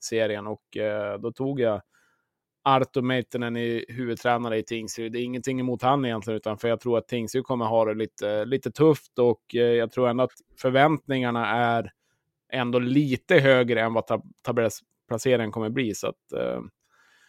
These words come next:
det är nog dags för Tingsryd kanske att besöka en annan liga, men de har ju dock också ett Kalmar till exempel i samma liga som har verkligen fått bygga, bygga från, ja,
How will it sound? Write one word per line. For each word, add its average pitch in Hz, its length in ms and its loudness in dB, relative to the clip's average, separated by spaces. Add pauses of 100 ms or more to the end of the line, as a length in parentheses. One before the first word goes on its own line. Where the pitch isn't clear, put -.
(640)
det 120 140 0
är 135 80 2
nog 143 160 0
dags 143 280 2
för 131 120 -10
Tingsryd 123 440 -6
kanske 117 320 -6
att 110 380 -2
besöka 117 440 -2
en 113 60 -4
annan 120 220 -4
liga, 127 360 0
men 123 480 2
de 131 160 4
har 135 200 6
ju 131 60 4
dock 127 300 2
också 120 340 0
ett - 240 -4
Kalmar 131 380 2
till 117 120 -10
exempel 113 340 -8
i 110 40 -6
samma 113 240 -6
liga 110 300 -4
som 110 200 -10
har 107 140 -6
verkligen 113 400 -4
fått - 220 -10
bygga, 113 340 -2 (300)
bygga 120 500 0
från, 113 340 -2 (1300)
ja, 110 260 0